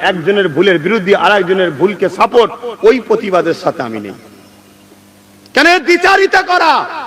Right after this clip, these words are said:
এটা আল্লাহর জন্য নয়, এটা দুনিয়ার কাউকে খুশি করার জন্য হবে, তার সাথে আমি নেই ভাই।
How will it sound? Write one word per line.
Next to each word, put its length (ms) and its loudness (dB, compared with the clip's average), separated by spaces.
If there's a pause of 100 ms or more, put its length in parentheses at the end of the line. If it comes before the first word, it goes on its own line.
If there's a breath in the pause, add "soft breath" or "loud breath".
(680)
এটা 160 2
আল্লাহর 420 2
জন্য 240 0
নয়, 520 4 (1000)
এটা 180 0
দুনিয়ার 460 2
কাউকে 340 -2
খুশি 320 -8
করার 300 0
জন্য 240 0
হবে, 300 -2 (280)
তার 120 -2
সাথে 300 -6
আমি 180 -4
নেই 200 -6
ভাই। 180 -10